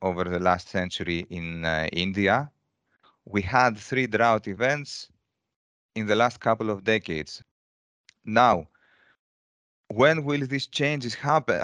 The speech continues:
happen? I would say some changes are happening already. So, for example, for corn, in some regions like Central Asia,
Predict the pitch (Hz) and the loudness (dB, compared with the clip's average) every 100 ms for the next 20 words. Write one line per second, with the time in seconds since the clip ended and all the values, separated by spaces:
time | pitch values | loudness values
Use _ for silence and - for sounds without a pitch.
0 | - 139 135 104 90 85 _ _ _ _ | 0 2 2 0 -4 -8 _ _ _ _
1 | _ _ 110 101 104 - 123 120 110 90 | _ _ -2 -2 -2 2 4 4 2 -4
2 | _ _ _ _ _ - 127 123 123 - | _ _ _ _ _ -2 2 2 0 -2
3 | 110 104 101 98 92 92 - - 107 101 | -2 -2 -6 -2 -2 -2 -8 -2 -2 -2
4 | 98 92 90 - _ _ - 95 90 95 | -4 -6 -12 -18 _ _ -6 -4 2 2
5 | 90 82 80 90 - 101 95 90 90 _ | 2 -2 -10 -12 -6 -2 0 0 -4 _
6 | _ _ _ _ _ 101 95 - 107 107 | _ _ _ _ _ 0 0 0 0 0
7 | 104 98 95 - 98 90 - 143 131 101 | -2 -6 -6 -6 -4 -4 -2 2 4 4
8 | 110 127 120 _ _ _ _ _ _ _ | 2 -6 -18 _ _ _ _ _ _ _
9 | _ _ _ 107 101 - 113 104 107 107 | _ _ _ -10 -6 0 0 0 -4 -2
10 | 110 104 101 98 95 - 104 101 101 - | -4 -2 0 0 0 -4 -4 -2 -4 0
11 | 98 98 98 98 | -2 -2 0 2